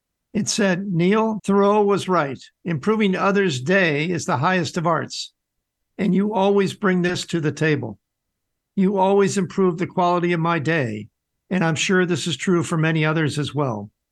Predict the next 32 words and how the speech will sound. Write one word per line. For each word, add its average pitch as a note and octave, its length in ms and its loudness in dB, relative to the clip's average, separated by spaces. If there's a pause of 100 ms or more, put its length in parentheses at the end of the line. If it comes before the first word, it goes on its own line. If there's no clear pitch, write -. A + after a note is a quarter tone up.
(580)
Thank G3+ 380 0
you F#3 160 2
for D#3+ 160 -4
doing D3+ 300 0
so." G#2 340 -8 (1700)
The E3 100 2
note G#3 260 2
was F3+ 160 -2
signed F#3 360 2
by E3+ 140 2
a D#3+ 60 0
friend G3 300 0
of D#3 60 -2
mine, A#2 480 -4
Jim. A#2+ 420 -2 (840)
I've D3+ 160 -2
changed F#3+ 380 2
his D3+ 220 -2
name E3+ 300 2
to D#3 120 -4
protect - 480 -2
his C#3 160 -4
privacy. C#3 720 0 (1160)
Holy F3+ 640 2
cow, F3 380 0
when E3 160 0
I G3 100 2
read G3 320 2
this, E3+ 220 0
I F#3 100 2
was F3 180 0
flummoxed. - 680 -6